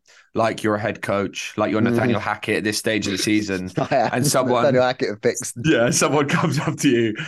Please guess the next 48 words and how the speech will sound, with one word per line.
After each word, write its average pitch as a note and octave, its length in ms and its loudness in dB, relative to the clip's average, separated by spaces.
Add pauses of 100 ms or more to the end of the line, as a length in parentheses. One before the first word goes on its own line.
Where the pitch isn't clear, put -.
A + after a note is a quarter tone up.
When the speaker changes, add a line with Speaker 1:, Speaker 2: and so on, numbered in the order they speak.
(220)
Speaker 1:
and B2 100 2
says, B2 560 0 (320)
"You A#2+ 120 2
have A2 100 0
a A2 40 -2
reporter A#2 380 0
coming A#2 160 -2
up A2+ 120 -4
to - 100 -4
you A2 60 4
after G#2+ 140 0
the G#2 60 -4
game," A2 300 0
and G2+ 100 -4
just G2 160 -6
Speaker 2:
Mm. A#2+ 40 0
Speaker 1:
goes, G2 240 0
"Look, G#2 380 -4
another A2 280 0
week, A2 540 0
another A2 260 0
loss, G#2+ 280 2
Speaker 2:
Mm-hmm. A2 60 -4
Speaker 1:
Nat." G#2 220 -2 (320)
Speaker 2:
Mm-hmm. A2+ 220 -2
Speaker 1:
What A#2+ 140 0
went A2+ 180 -2
wrong? G2+ 320 0
What A2 120 0
are A2+ 40 2
your A#2 100 2
thoughts G#2+ 380 -2
going G#2 240 0
into G2+ 160 -6
the G2+ 80 -8
next E2+ 240 -8
week? G2+ 320 -4 (340)
Speaker 2:
What B2 120 0
would C#3 80 2
I D3 40 2
say? G#3+ 340 0
I E3 100 4
would E3 160 2
say, C3 540 0 (400)
look, A#2+ 260 -2
I B2 60 2
really A#2 600 2 (680)
accept - 680 -4